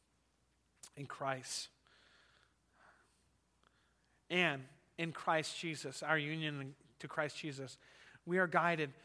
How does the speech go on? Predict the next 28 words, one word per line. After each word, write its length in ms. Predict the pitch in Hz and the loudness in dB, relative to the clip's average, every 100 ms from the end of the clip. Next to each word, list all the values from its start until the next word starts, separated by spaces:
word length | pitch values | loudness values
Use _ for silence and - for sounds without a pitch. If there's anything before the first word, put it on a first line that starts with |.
| - | -20
from 260 | - 156 156 | -8 -4 0
this 400 | 160 175 - - - _ | 2 2 0 -4 -10 _
foreign 520 | - - 196 196 180 | -18 0 4 6 6
land 360 | 160 170 175 170 | 4 6 4 2
that 120 | 165 | -2
we 140 | 151 165 | -2 0
live 300 | 160 170 165 | 2 2 2
in 180 | 160 | -2
now, 360 | 151 156 160 160 | 0 2 2 0
called 380 | - 156 147 156 | -4 -2 0 0
this 180 | 151 143 | -2 -4
broken 440 | - 156 160 170 | -2 0 0 -2
and 100 | 151 | -6
cursed 360 | 139 165 156 - | -4 -4 -4 -8
world, 340 | 151 151 147 143 - - - _ _ | -2 2 0 -2 -18 -20 -20 _ _
until 220 | - 170 | -2 4
ultimately 680 | 165 170 170 151 143 135 127 - _ _ _ _ _ _ - | 4 4 0 -4 -2 -4 -8 -18 _ _ _ _ _ _ -8
we 140 | 143 | -6
see 380 | - 160 131 127 _ _ _ _ _ _ _ _ _ _ _ _ _ _ _ _ _ _ _ _ _ _ _ _ _ _ | -4 -4 -8 -12 _ _ _ _ _ _ _ _ _ _ _ _ _ _ _ _ _ _ _ _ _ _ _ _ _ _
the 80 | 135 | -6
other 120 | 139 | -4
side 240 | 139 165 147 | 2 4 4
of 80 | 139 | 2
the 60 | |
Jordan, 360 | 139 135 120 113 117 - _ _ _ _ _ _ _ _ _ _ _ - | -4 -6 -6 -12 -20 -20 _ _ _ _ _ _ _ _ _ _ _ -16
the 60 | |
promised 540 | 127 165 156 143 - 139 | 0 2 2 -2 -8 -12
land 260 | 120 110 | -14 -18